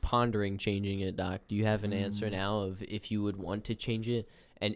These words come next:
Speaker 1: if so, how would you change it just to benefit everybody?
Speaker 2: See, this is tough. I think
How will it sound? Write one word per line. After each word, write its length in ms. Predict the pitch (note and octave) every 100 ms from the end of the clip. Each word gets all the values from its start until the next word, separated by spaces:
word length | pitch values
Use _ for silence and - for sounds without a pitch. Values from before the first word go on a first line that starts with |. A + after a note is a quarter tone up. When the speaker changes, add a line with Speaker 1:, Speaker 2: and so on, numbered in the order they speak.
| -
Speaker 1:
if 160 | F3+
so, 480 | - - G#2+ F2 E2 - -
how 140 | - C3
would 160 | A2+ G2+
you 100 | F#2+
change 360 | - F#2+ F#2+
it 100 | F2+
just 240 | - G2+ -
to 60 |
benefit 440 | F#2 F#2+ F#2 - -
everybody? 540 | F2 E2+ - G1+ G1+ - - - - - - _
Speaker 2:
See, 420 | - - C3 C3+ B2 - - - _ _ _ _ _ _ _ - _ _
this 160 | C3+ -
is 80 | B2
tough. 380 | - B2+ G2 - -
I 380 | G#2+ A#2+ B2 A2+
think 460 | A2+ G#2+ G2 -